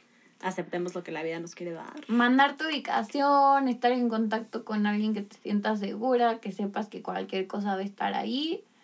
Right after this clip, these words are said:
Speaker 2: Y creo
Speaker 1: Y,
Speaker 2: que
Speaker 1: a ver, algo súper importante también es,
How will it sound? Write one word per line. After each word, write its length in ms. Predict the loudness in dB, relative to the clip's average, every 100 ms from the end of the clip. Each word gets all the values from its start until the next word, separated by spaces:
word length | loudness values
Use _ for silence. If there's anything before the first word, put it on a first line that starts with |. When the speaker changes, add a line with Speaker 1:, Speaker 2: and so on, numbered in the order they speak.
| _ _ _ _ -2
Speaker 2:
Y 460 | 2 2 2 0 2
creo 120 | 2
Speaker 1:
Y, 100 | 2 0
Speaker 2:
que 340 | 0 0 2
Speaker 1:
a 80 | 4
ver, 160 | 6 4
algo 280 | 4 2
súper 260 | 0 -4 -4
importante 500 | -4 -6 -6 -6 -6
también 360 | -6 -4 -2 -4
es, 220 | -6